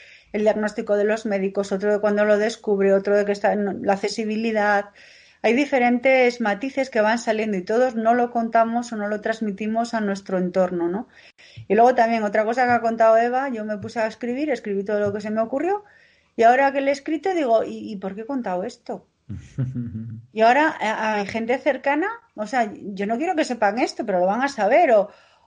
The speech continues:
Speaker 1: o no es que no quiera, digo, "Es que esto es muy interno", cuando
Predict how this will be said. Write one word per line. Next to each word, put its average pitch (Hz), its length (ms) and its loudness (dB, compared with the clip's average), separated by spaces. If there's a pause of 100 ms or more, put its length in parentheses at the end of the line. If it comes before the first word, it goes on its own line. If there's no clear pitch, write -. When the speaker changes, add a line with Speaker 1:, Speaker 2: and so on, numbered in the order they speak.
Speaker 1:
o 240 440 4
no 240 140 0
es 277 80 -6
que 349 100 -4
no 226 160 0
quiera, 302 280 0
digo, 202 260 -2
"Es 196 240 -12
que 208 100 -12
esto 196 140 -8
es 262 80 -2
muy 311 180 4
interno", 226 600 0
cuando 190 220 -4